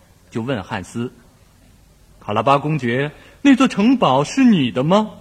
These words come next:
汉斯刚想说不是，猫抢着对国王说：这座城堡当然是卡拉巴公爵的。这座城堡里住着一个巫师，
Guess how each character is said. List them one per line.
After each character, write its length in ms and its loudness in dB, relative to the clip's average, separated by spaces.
汉 240 -2
斯 340 -8
刚 280 0
想 260 -6
说 180 -2
不 220 -8
是， 280 -10
猫 380 2
抢 380 -4
着 80 -4
对 180 0
国 220 -2
王 200 -2
说： 320 -8
这 120 -2
座 140 4
城 280 -2
堡 240 0
当 280 -2
然 240 0
是 140 -8
卡 200 -6
拉 120 0
巴 160 -4
公 220 -2
爵 240 -6
的。 140 -8
这 120 -4
座 120 -4
城 260 -8
堡 200 -4
里 160 -10
住 160 -10
着 120 -14
一 120 -16
个 120 -14
巫 240 -10
师， 320 -10